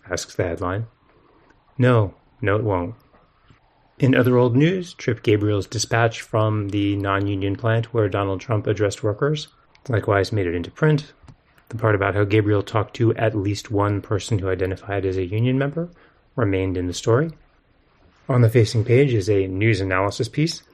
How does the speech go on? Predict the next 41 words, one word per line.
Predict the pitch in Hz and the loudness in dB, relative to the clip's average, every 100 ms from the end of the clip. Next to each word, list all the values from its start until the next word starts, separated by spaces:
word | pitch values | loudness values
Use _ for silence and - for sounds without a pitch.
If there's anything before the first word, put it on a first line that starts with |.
| _ _ _ _ _ _ - | _ _ _ _ _ _ 2
In | 139 | 4
Michigan, | 117 113 120 151 170 | 4 2 2 0 0
two | - 104 | 0 0
candidates | - 98 98 104 104 | 0 0 2 0 0
offer | - 98 110 | -2 -2 -2
preview | 98 120 95 101 | -2 -2 -2 0
of | 92 | -2
the | 104 | -4
twenty | - 104 90 | -4 -6 -6
twenty-four | 104 92 - 95 87 | -4 -4 0 0 2
race. | 90 139 - - _ _ - - _ _ _ _ - | 2 0 -4 -12 _ _ -20 -20 _ _ _ _ 0
Most | 123 147 | 2 2
of | 120 | 0
the | 113 | 0
story | 147 151 | 4 6
digs | 120 120 101 | 6 4 2
exactly | 95 110 120 120 | 0 2 2 2
that | 104 110 110 | 4 4 2
deep | 135 147 | -2 -2
and | 107 | 0
no | 98 | 0
deeper. | 87 95 - 143 - _ _ _ _ _ _ _ - | -2 -4 -2 -2 -4 _ _ _ _ _ _ _ -2
Although | 120 117 110 | 2 4 4
very | 98 127 | 6 6
late | 123 135 | 6 2
in | 139 | 0
the | |
piece, | 135 180 - | 0 -2 0
writer | 113 107 | 2 4
Katie | 113 - 104 | 2 0 -2
Rogers | 98 104 104 110 110 - _ _ _ _ _ | 2 2 2 -2 -4 -10 _ _ _ _ _
applies | 131 - 117 113 | -4 2 4 4
the | 117 | 2
usual | 110 131 113 101 | 2 4 4 4
Joe | 120 | 4
Biden | - 113 127 123 | 4 2 2 0
coverage | 123 123 113 | 2 0 2
lens | 135 170 170 | 0 0 0
to | - | 0
Donald | 120 95 87 - | 2 2 -2 -2
Trump | 135 156 | -2 -2